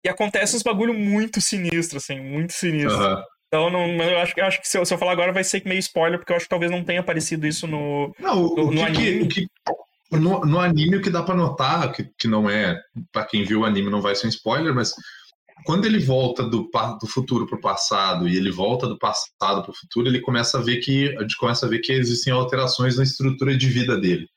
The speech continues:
Speaker 1: Uhum.
Speaker 2: Então, um exemplo é a lojinha, né?
Speaker 1: Sim,
Speaker 2: Tipo assim, ele
Speaker 1: sim.
Speaker 2: sempre volta numa lojinha e com a gerente na frente dele.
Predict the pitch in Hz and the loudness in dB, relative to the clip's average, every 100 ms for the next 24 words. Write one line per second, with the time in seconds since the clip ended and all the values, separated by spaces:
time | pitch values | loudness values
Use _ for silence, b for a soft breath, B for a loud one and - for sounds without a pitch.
0 | 170 175 151 156 165 196 - 120 123 117 | -4 -2 0 -2 -4 -8 -2 0 2 2
1 | 123 131 131 135 147 135 117 120 107 87 | 2 2 2 2 2 0 0 2 0 -2
2 | _ _ - - - 175 - - 196 208 | _ _ -6 -2 -2 -4 -12 -4 0 0
3 | 220 110 117 131 143 131 135 143 143 139 | 0 0 2 2 2 2 2 2 2 2
4 | 143 131 110 131 139 151 151 139 135 143 | 2 2 2 2 2 2 0 0 0 0
5 | 135 143 135 135 151 143 135 135 135 135 | 2 2 2 2 2 0 0 0 2 2
6 | 101 90 | 2 0